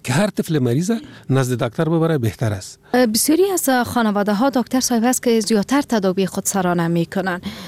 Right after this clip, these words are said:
Speaker 2: اه، این چقدر خطرناک است زمانی که تداوی در خانه خودسرانه بدون مشوره دکتر صورت بگیره؟
Speaker 1: خب، بعضی تداوی های خانگی وجود داره که،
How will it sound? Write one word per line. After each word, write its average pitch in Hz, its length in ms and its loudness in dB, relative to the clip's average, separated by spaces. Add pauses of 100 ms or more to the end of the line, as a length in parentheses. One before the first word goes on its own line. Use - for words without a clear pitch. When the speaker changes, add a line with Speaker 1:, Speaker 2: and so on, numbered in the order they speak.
(180)
Speaker 2:
اه، 220 200 2
این 269 220 0
چقدر 226 380 -2
خطرناک 196 600 0
است 190 140 0
زمانی 190 320 2
که 196 140 -2
تداوی 190 440 2
در 180 160 0
خانه 190 460 0
خودسرانه 185 720 0 (280)
بدون 208 280 2
مشوره 190 480 0
دکتر 180 340 -4
صورت - 380 -2
بگیره؟ 170 400 -6
Speaker 1:
خب، 202 600 2
بعضی 214 500 2
تداوی 127 460 0
های 160 500 2
خانگی 120 500 -2
وجود 151 280 0
داره 165 280 2
که، 156 240 0